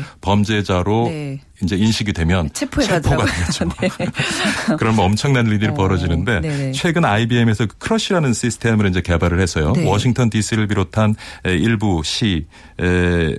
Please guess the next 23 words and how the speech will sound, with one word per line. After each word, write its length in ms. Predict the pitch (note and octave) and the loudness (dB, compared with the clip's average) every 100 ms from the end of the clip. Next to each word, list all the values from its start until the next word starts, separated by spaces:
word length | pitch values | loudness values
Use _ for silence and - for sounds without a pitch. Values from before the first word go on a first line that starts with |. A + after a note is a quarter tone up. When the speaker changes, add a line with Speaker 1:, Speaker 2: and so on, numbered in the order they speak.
| - | -6
Speaker 1:
카운티에서 500 | - B2 A2 G2 G2+ | -2 0 2 0 0
이제 200 | E2 F#2 | 0 0
활용이 360 | F#2 C#3 A#2 | 0 2 2
되고 220 | G2+ F2+ G2 | 2 0 0
있는데 440 | D#2 D#2 A#2 D#2 - - - | 0 0 0 -2 -4 -10 -4
재미있는 340 | A2+ C#3 C#3 | -2 2 2
것은 160 | C3+ D3 | 2 0
이제 80 | A#2+ | 0
날씨 360 | E2 G2+ - | 0 0 -2
패턴하고 760 | - G3+ F3+ B2 E2 E2 E2 C#2+ | -2 -2 2 2 2 0 -2 -2
Speaker 2:
네. 220 | E3 C#3+ | 0 0
Speaker 1:
범죄 400 | F2 F#2+ G2+ G#2 | 2 2 2 0
기록, 380 | D#2+ - E2 - - - - | -2 0 0 -2 -16 -20 -8
그다음에 260 | G#2 A2+ | 0 2
아까 220 | G2+ G#2 | 2 2
말씀하셨던 800 | G2+ F2+ - G#2+ G#2+ - G2+ G2 | 0 0 0 -2 -2 -2 0 0
그런 220 | F2+ F#2+ F#2 | 0 0 0
씨씨티비와 720 | E3 D#3+ D3 C3+ C3 B2 A2 | 0 0 0 -2 0 0 2
같은 340 | G2+ - G2+ | 0 0 2
모니터링 440 | F2+ G#2 B2+ A#2+ G#2+ | 4 2 2 0 0
시스템 360 | G2 - F2 | -2 -2 -2
있잖아요. 380 | D#2 E2+ G#2+ C#3+ | -2 0 0 0
그런 440 | - G#2+ G#2 F#2+ | 2 2 2 0